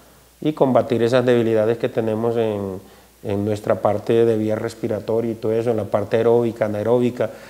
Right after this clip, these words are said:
Es buscando ya a estas niñas que están de trece años y las preparando para que cuando cumplan catorce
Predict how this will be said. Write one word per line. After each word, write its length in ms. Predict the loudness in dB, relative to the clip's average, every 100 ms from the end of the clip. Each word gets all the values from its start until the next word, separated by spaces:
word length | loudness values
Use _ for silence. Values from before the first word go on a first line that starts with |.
| -8 -4 2
Es 160 | 2
buscando 520 | 2 0 2 4 4 4
ya 320 | 4 4 4
a 60 |
estas 220 | 2 2 0
niñas 280 | 2 0
que 80 | 0
están 200 | -2 0
de 100 | 2
trece 320 | 2 2 4
años 220 | 4 4 4
y 20 |
las 140 | 2
preparando 640 | 2 0 4 4 4 2 -2 -10 -18 -20 -20 -20 _
para 260 | 2 4 4
que 140 | 0
cuando 260 | 2 2 2
cumplan 320 | 0 2 2
catorce 500 | 2 4 4 4 2